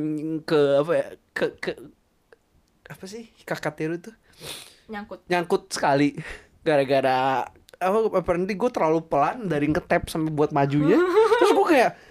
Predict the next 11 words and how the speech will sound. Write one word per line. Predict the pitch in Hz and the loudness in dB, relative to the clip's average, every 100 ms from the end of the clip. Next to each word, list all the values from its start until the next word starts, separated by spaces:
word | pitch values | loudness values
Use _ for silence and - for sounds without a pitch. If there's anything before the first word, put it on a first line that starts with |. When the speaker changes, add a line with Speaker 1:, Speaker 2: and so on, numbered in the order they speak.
| _ | _
Speaker 1:
"Gue | 208 381 | 2 2
belum | 403 302 | 4 4
maju, | 247 330 381 | 6 4 4
jangan | 381 311 269 | 2 4 6
ditutup | 254 262 330 466 440 453 | 4 4 4 6 4 4
dong, | 508 453 | 4 6
what | 494 539 | 6 6
the | 277 | 4
fuck?" | 240 - 349 - | 4 4 4 0
<laughs> | 571 539 440 587 605 679 - - - - - - _ _ _ _ _ _ - - - - - - - | -4 0 4 6 6 2 4 0 0 -6 -6 -10 _ _ _ _ _ _ -14 -14 -14 -18 -20 -20 -6
Gue | 180 | 2